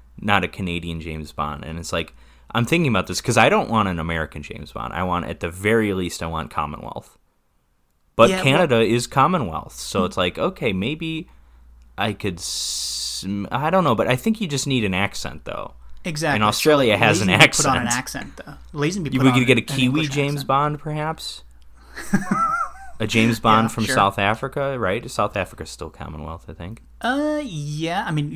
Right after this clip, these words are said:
Speaker 2: you can't get a Barbadian James Bond anymore. I'll tell you that.
Speaker 1: Yeah, yeah. That's, they, they missed out on our Rihanna James Bond,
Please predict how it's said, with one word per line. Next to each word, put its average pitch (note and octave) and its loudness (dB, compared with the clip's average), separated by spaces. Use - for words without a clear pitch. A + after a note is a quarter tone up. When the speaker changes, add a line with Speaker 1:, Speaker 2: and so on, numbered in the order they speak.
Speaker 2:
you D3+ -8
can't E3+ -8
get D#3 -4
a C#3+ -2
Barbadian C#3 -4
James B2+ -12
Bond C3 -10
anymore. B2+ -10
I'll - -20
tell C3+ -8
you B2+ -6
that. C3 -2
Speaker 1:
Yeah, B2 2
yeah. A2 -8
That's, F#2+ -12
they, F#2 -6
they F#2+ -8
missed G2+ -6
out G#2 2
on F#2 -2
our F2 -4
Rihanna F2+ -6
James F2 -8
Bond, F2 -8